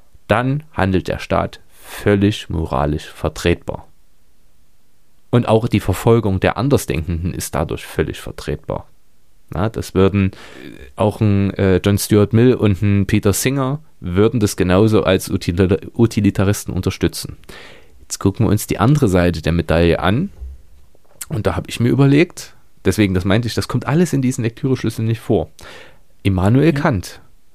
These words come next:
Speaker 1: Der Mensch darf nicht Mittel zum Zweck werden. Aber Einzelpersonen werden hier zum, äh, Mittel zum Zweck, um eben den Staat zu erhalten.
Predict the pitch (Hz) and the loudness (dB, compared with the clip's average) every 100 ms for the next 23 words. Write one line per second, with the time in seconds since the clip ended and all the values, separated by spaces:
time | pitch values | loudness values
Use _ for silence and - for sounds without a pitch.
0 | - - - - 92 90 85 92 120 220 | -20 -20 -20 -4 0 2 4 4 4 2
1 | - - - 127 - 165 170 - 98 101 | -2 -4 0 0 2 2 2 2 0 2
2 | 120 117 - 147 - 107 101 - 65 - | 2 0 0 0 0 -2 -2 -2 -6 -6
3 | - - - - 87 80 82 98 190 269 | -12 -18 -20 -4 -2 0 2 2 2 0
4 | - - - - 90 104 - 123 139 131 | -12 -20 -20 -4 0 0 0 0 0 0
5 | 147 147 185 196 101 98 92 - 73 - | 0 2 2 2 0 0 -2 -4 -8 -6
6 | 98 95 92 92 - 92 85 - 76 - | -2 0 2 0 -2 -6 -6 -6 -8 -10
7 | - 104 143 156 - 98 104 151 175 151 | -2 2 2 2 -2 2 4 2 0 0
8 | 175 - - 156 - - - - 98 78 | -2 -4 -2 0 -2 -6 -16 -6 -4 -2
9 | 82 90 87 80 80 | 0 2 2 0 -8